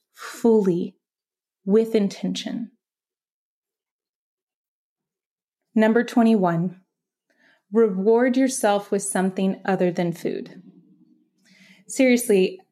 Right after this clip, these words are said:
how many times have you been like, "Oh, well, I did something so good, or I ran that mile, so I deserve a piece of cake now"? Come on. Reward yourself with something different. Buy yourself something nice that you haven't in a while.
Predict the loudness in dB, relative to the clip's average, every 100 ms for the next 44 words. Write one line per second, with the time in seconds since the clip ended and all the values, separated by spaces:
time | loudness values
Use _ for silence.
0 | _ -4 2 2 4 2 0 0 2 0
1 | 0 -2 0 0 0 0 0 0 0 -4
2 | -2 0 2 0 0 -2 -2 -10 -18 -12
3 | -2 2 4 2 2 2 2 4 0 2
4 | 2 4 2 2 2 2 4 4 4 4
5 | 2 0 0 2 2 0 0 2 2 0
6 | 0 2 0 -2 -6 -8 -10 -10 -12 -12
7 | -14 -12 -12 -14 _ -20 -20 -8 -2 0
8 | 0 -4 -4 -6 -10 _ _ _ _ _
9 | 0 2 4 4 2 0 0 0 0 0
10 | 2 2 2 0 -4 -4 -12 -16 -20 _
11 | 0 2 4 2 0 -2 2 2 4 4
12 | 2 0 -2 -2 0 0 -2 -2 -2 -2
13 | -4 -6 -6 -6 -8